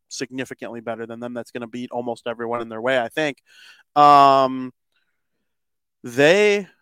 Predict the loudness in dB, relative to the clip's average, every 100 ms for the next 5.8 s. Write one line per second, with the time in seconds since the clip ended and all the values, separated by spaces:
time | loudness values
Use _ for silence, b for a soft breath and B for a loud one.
0 | _ -8 -4 -2 -4 -2 -4 0 0 0
1 | -2 -10 -2 -2 0 -2 -2 -4 -10 -12
2 | -12 -14 -16 -18 -16 -6 2 2 2 0
3 | 0 0 -2 -6 -2 0 2 0 -4 -12
4 | -12 -8 -8 -8 -14 -12 -6 -4 -4 -4
5 | -2 -4 -4 -8 -4 -6 -6